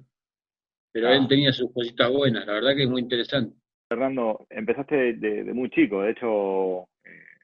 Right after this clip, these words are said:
Speaker 2: debutaste, si no me equivoco, a los diecisiete. Eh,
Speaker 1: Dieciséis,
Speaker 2: en un
Speaker 1: dieciséis.
Speaker 2: A los dieciséis,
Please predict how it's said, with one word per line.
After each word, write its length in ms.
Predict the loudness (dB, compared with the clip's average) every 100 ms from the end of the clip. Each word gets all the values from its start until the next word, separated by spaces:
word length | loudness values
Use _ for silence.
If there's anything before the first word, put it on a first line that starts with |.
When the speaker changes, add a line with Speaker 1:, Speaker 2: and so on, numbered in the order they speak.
| _ _
Speaker 2:
debutaste, 480 | -8 -6 -2 -4 -6 -10
si 60 |
no 80 | -8
me 80 | -2
equivoco, 240 | 0 0
a 40 | -2
los 120 | -2
diecisiete. 580 | -6 -6 -2 -2 -4 -10 _ _ _ _ _ _ _ _ _
Eh, 800 | -6 -4 -2 -6 -8 -10 -14 -18 _ -12
Speaker 1:
Dieciséis, 340 | -10 2 6
Speaker 2:
en 60 | 6
un 20 |
Speaker 1:
dieciséis. 600 | 6 4 2 0 -6 -16 _ _ _ _
Speaker 2:
A 80 | 0
los 200 | 2 2
dieciséis, 380 | 0 6 6